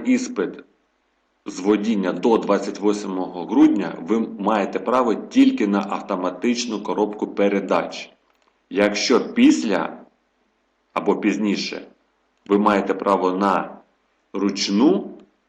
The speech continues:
та автоматичну. Це дуже уважно. В мене були ось такі українські права. Ось вони.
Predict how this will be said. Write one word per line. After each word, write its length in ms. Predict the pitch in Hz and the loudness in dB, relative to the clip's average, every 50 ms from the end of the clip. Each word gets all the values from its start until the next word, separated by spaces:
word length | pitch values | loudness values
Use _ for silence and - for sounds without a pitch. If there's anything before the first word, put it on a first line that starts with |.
| _ _ _ _ _ _ | _ _ _ _ _ _
та 260 | - 117 123 127 - - | 0 2 2 2 0 -2
автоматичну. 1080 | 101 101 - - 117 107 107 110 107 - - 117 98 - - - - - - - - _ _ _ _ _ _ _ _ _ _ _ _ _ _ _ _ _ _ _ - | -6 -6 -4 -2 0 0 0 0 -2 0 0 0 0 0 -2 -6 -6 -8 -14 -16 -20 _ _ _ _ _ _ _ _ _ _ _ _ _ _ _ _ _ _ _ -6
Це 140 | - 101 | -4 -2
дуже 320 | 85 85 123 135 131 131 127 | 0 4 4 4 6 4 4
уважно. 600 | 117 113 104 104 95 90 85 - - 76 78 - - - _ - _ _ _ _ | 2 4 4 4 4 4 2 0 -4 -10 -12 -14 -18 -20 _ -20 _ _ _ _
В 180 | - 90 85 98 | -16 -12 -4 0
мене 340 | 107 131 160 170 165 156 127 | 2 4 4 4 4 2 2
були 640 | 98 - 104 98 101 104 107 123 131 131 - - - - - _ _ - | 4 4 4 6 6 6 6 6 4 2 -2 -6 -10 -16 -20 _ _ 2
ось 240 | 113 127 131 131 | 2 2 2 2
такі 560 | - - 123 - - - - 107 104 110 120 - | 0 0 -2 -2 -2 -6 -6 -4 -2 -2 -2 -2
українські 680 | - - - 104 92 95 107 117 120 - - - 113 | -4 -6 -4 -2 0 0 2 0 0 -2 -4 -6 -6
права. 520 | - - 107 104 95 90 82 78 - - - - _ _ _ _ _ - | -2 2 2 2 2 2 0 -2 -4 -10 -14 -20 _ _ _ _ _ 0
Ось 260 | 113 113 101 90 - | 2 2 2 2 0
вони. 360 | 92 92 87 85 85 78 - | -2 0 -2 -2 -4 -8 -10